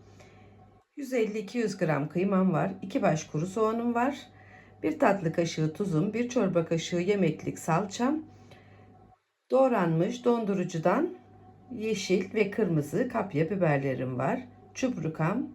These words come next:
kimyonum, karabiberim. Yemeğinizin çokluğuna göre ayarlayabilirsiniz. Benimkiler yarımşar çay kaşığı, yarım fincan sıvı yağım, yarım demet kadar da maydanozum var. Bütün malzemelerim bu kadar. Dilerseniz yapım aşamasına geçelim.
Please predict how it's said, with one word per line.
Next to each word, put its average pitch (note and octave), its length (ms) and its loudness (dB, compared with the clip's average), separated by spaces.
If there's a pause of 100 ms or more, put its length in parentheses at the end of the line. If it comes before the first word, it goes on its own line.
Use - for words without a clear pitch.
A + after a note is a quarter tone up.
(240)
kimyonum, F#3 680 0
karabiberim. F#3 880 0 (760)
Yemeğinizin D#3+ 580 0
çokluğuna D#3+ 480 -2
göre F3 260 -2
ayarlayabilirsiniz. D3 1300 -4
Benimkiler E3+ 520 0
yarımşar E3+ 560 -2
çay E3 240 -4
kaşığı, A#3+ 480 -2 (480)
yarım B3+ 260 4
fincan D#3 560 0 (140)
sıvı F3 300 -6
yağım, A3+ 380 2 (440)
yarım G#3+ 300 2
demet C#3 280 -2
kadar D3+ 360 -4
da C4 80 0
maydanozum D3+ 680 -2
var. C4 220 -2
Bütün B3 220 0
malzemelerim D#3 680 0
bu A3 60 -6
kadar. D3+ 420 0
Dilerseniz D3 720 -2
yapım E3 240 -2
aşamasına D3 580 -6
geçelim. E3+ 580 -8